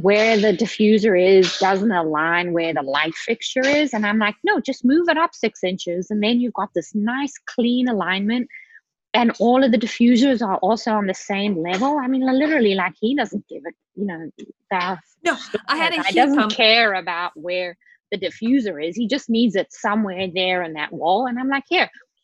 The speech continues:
Speaker 1: if I'm there on the site, I get to tell him, like, no," or I, I make sure I do a careful elevation drawing which doesn't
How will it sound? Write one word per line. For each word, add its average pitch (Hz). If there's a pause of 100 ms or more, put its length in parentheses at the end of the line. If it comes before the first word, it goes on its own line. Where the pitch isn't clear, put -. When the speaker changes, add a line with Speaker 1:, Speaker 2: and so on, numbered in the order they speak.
(280)
Speaker 1:
if 214
I'm 220
there 233
on 214
the 190
site, 190
I 208
get 277
to 277
tell 311
him, 165
like, 180
no," 208 (280)
or 196
I, 185 (200)
I 180
make 185
sure 180
I 170
do 170
a 156 (300)
careful 175 (380)
elevation 165
drawing 165 (260)
which - (160)
doesn't 180